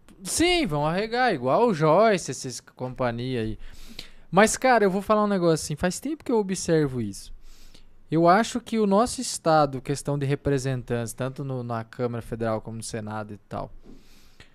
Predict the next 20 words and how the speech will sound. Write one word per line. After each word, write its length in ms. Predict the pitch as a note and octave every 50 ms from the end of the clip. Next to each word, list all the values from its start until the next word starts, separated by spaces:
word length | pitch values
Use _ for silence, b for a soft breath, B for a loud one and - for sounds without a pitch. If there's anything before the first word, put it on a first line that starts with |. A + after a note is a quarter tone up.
| b b
só 220 | - - - E3 D3+
vai, 680 | B2+ D3+ F3+ A3+ B3+ C4+ B3+ A#3 G3 E3 C#3+ B2 A2+ - _ _ _ _ _ _ _ _ _ _ _ _ _ _
só 240 | - - - C3+ B2+
vai 760 | A#2 C3 C#3+ E3 F#3+ G#3+ A3+ A#3 A3+ G#3+ G3+ F#3 E3+ C#3+ - - - _ _ _ _
resolver, 840 | - C3+ D3 D#3+ D#3+ D3+ D#3+ D3+ B2+ A2+ G#2 B2 D3 E3+ F3 D3 - -
na 120 | B2 A#2 A#2
minha 500 | A#2 B2+ D3+ G3 A3+ A3 F#3+ D3 B2 - _ _ _ _ _ _ _ _ _ _ _
visão, 520 | B2+ B2+ A#2+ A2 G2+ A#2+ C3 D#3+ F#3 E3 b b b b b b b b b b
É 80 | C#3+ C#3+
quando 320 | - - F3 G3 G#3 G#3+ G3+
o 60 | G#3
interior 640 | A#3 B3+ - C#4 C4 A#3 F#3+ F3 E3+ F#3+ A#3 C4 B3
do 120 | B3 G#3+ D#3+
estado 560 | D#3 - - - C3+ C#3 E3 G3+ G#3 G#3+ A3+ b b b b b b b b b
tiver 320 | - - E3 D3 E3 F#3 F3+
tanto 400 | F3 - G3 G#3+ C4 B3+ - B3+
eleitor 480 | A#3+ A3 G#3+ G3+ G3+ - F3+ F#3+ G3
quanto 320 | F#3+ - - G3 G3 G3 G#3+
a 60 | G3+
capital. 560 | - G#3 G3+ G3+ _ - E3+ A#2+ G#2+ G2+ G2